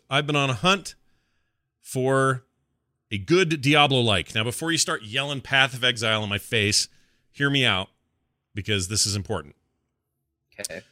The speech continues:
Speaker 1: Bo, uh, has been playing a lot of Path of Exile, or at least was up till last we talked. Um, I think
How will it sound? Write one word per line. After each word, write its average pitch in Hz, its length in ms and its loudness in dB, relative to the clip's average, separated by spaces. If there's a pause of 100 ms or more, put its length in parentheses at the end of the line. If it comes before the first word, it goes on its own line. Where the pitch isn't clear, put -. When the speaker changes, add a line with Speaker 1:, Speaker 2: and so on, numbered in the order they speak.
(120)
Speaker 1:
Bo, 135 380 0 (240)
uh, 120 120 -2
has 110 140 0
been 113 160 0
playing 156 260 2
a 101 40 0
lot 87 140 -2
of 82 60 -6
Path 87 200 -2
of 92 80 -6
Exile, 92 320 -4
or 95 60 -2
at 90 60 -6
least 90 200 -6 (240)
was 90 260 -4
up 87 140 -6
till 87 280 -6
last 85 260 -6
we 85 60 -10
talked. 78 340 -14 (640)
Um, 78 420 -4
I 98 60 -12
think 90 260 -8